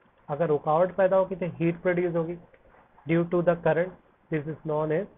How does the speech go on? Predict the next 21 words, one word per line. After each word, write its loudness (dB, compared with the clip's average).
heating 0
effect -2
of -2
electrical। -8
तो 4
इसका 2
यूज़ -2
कहाँ 2
पे -2
करते 2
हैं? 2
तो -2
हमारे 4
घर 4
में 0
steamer 0
लगा 2
हुआ 0
है, -10
हाँ -6
चिराग? -2